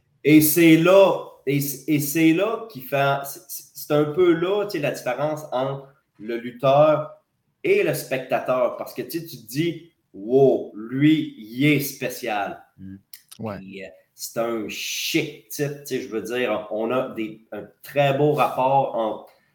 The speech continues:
Speaker 1: entre nous, euh, puis, euh, mais là, le problème, c'était d'y trouver un adversaire.
Speaker 2: Un adversaire à sa, à sa taille.
Speaker 3: Ouais.
Speaker 1: Tu sais, je veux dire,
Speaker 3: Ouais.
Speaker 1: qui, qui tu vas mettre contre un homme
Speaker 3: Ouais.
Speaker 1: aussi imposant ?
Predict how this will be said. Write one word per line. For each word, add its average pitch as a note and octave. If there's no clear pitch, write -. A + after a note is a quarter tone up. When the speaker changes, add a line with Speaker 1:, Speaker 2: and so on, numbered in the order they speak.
Speaker 1:
entre A#2+
nous, D3
euh, G2+
puis, A2+
euh, G#2
mais A2
là, E3
le -
problème, C3
c'était C3
d'y -
trouver D3
un G#2
adversaire. A2+
Speaker 2:
Un G#2
adversaire A2+
à -
sa, -
à B2
sa A#2+
taille. A#2
Speaker 3:
Ouais. A#2+
Speaker 1:
Tu F3+
sais, F#3
je C#3
veux C#3+
dire, E3+
Speaker 3:
Ouais. C3
Speaker 1:
qui, G3+
qui G#3
tu -
vas D3
mettre F#3+
contre C#3
un C3+
homme D#3+
Speaker 3:
Ouais. A#2+
Speaker 1:
aussi D3+
imposant ? C#3+